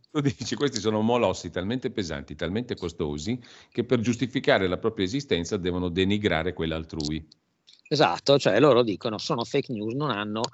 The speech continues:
Speaker 2: i, non fanno controlli. Ed è vero, perché se tu, eh, guardi X vedi gente, però non è che sono solo fake news, c'è, c'è, c'è, c'è, sono fake news e ci sono news vere, no?
Speaker 1: Mm.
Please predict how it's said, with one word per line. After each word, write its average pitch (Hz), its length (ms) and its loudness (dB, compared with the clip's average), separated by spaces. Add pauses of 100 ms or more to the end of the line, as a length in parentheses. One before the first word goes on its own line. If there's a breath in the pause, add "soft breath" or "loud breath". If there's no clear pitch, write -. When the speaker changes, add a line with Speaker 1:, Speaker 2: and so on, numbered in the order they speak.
(380 loud breath)
Speaker 2:
i, 104 580 0
non 110 140 -6
fanno 117 240 -2
controlli. 110 420 -2
Ed 101 60 -4
è 117 80 4
vero, 131 300 6
perché 107 240 -8
se - 80 -6
tu, 131 280 -4
eh, 101 480 -12
guardi 123 380 2
X 143 220 0
vedi 98 220 0
gente, 117 360 0
però 170 140 4
non 139 140 2
è - 20 2
che 131 120 -2
sono 110 220 -8
solo 107 220 -8
fake - 180 0
news, 92 160 -10
c'è, 117 220 -4 (640)
c'è, - 240 -2 (100)
c'è, - 240 -10
c'è, 135 180 2
sono 147 200 -4
fake 165 100 -2
news 147 180 -2
e 175 40 -8
ci 113 80 -10
sono 110 160 -8
news 101 320 -8
vere, 87 340 -6
no? 139 160 -12 (400 loud breath)
Speaker 1:
Mm. 82 60 0